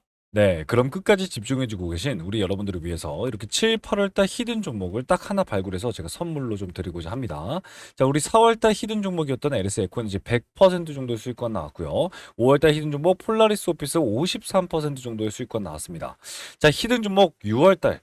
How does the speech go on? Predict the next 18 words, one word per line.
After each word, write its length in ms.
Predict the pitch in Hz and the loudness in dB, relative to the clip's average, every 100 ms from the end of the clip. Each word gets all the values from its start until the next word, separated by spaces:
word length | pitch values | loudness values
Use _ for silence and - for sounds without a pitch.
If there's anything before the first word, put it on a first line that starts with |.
| - | -6
어, 160 | 90 85 - | -6 -6 -10
이 100 | 110 | -8
지에스 280 | - 127 - | -2 -2 0
글로벌 400 | 110 98 90 123 | 0 0 0 -2
이십오 460 | 123 135 175 120 | -4 -4 -2 -2
퍼센트 340 | 113 151 147 135 | -2 -2 -4 -8
정도 220 | 127 127 | -8 -8
수익권 340 | - 147 147 | -8 -4 -4
나오면서 520 | 120 85 82 90 151 - - - | -2 -6 -4 2 2 2 -8 -14
삼 380 | - - 240 240 | -10 -6 -6 -4
개월 480 | 226 226 214 220 214 - | 0 4 8 8 6 2
동안 280 | 202 151 113 | 2 4 2
여러분들 260 | 113 95 | 0 -6
백팔십 800 | 92 113 113 - 214 226 226 214 | -2 -2 -2 -2 0 0 -2 -6
퍼센트 260 | - 147 127 | -4 -4 -4
정도 180 | 110 104 | -6 -6
수익권 320 | 123 113 107 | -6 -6 -8
챙겼는데요. 640 | - 117 87 82 110 - | -6 -8 -8 0 4 4